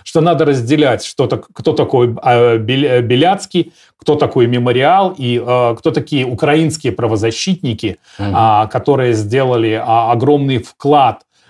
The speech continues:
Speaker 1: в свое. И еще чрезвычайно важный момент, который многие-многие люди забывают.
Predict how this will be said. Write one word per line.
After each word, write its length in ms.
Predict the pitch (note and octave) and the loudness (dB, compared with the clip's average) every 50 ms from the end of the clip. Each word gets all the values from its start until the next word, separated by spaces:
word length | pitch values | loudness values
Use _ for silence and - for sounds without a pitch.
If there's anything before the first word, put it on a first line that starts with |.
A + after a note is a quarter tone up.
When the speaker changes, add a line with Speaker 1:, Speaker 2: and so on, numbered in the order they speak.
| _ - | _ -12
Speaker 1:
в 60 | - | -8
свое. 340 | - D3 D#3 D3 - D3+ D3 - - | -4 0 0 0 0 -2 -4 -4 -2
И 60 | F3+ | 2
еще 560 | F3+ G3 F#3+ - - - - A#3+ A3+ E3 B2 | 2 4 4 2 0 -2 0 2 2 2 2
чрезвычайно 680 | - - A2+ G#2+ G2+ A#2 A2+ - D3 B2+ B2 B2 A#2+ | 0 -2 -4 -4 -4 -4 -4 -2 -2 -2 0 -2 -2
важный 280 | A#2 B2 A#2 G#2+ A#2+ A#2 | -2 -2 -2 -2 -2 -4
момент, 320 | B2 B2+ D#3+ A3 A#3 - | -4 -2 -2 -2 -2 -2
который 280 | - - - D3 C3 B2 | -2 -2 0 0 0 0
многие-многие 680 | A#2+ C3 D3+ G#3+ B3+ G#3+ A3 A3 G#3 G#3 G#3 F#3 F#3+ | 0 2 2 2 2 2 2 0 0 0 0 0 0
люди 180 | F#3+ F#3 E3+ D#3+ | 0 0 0 0
забывают. 600 | D3+ C#3+ D3+ C3+ C#3+ D#3 C#3 C3 G#2+ F#2 F2 | -2 -2 -2 0 0 0 2 2 0 0 -2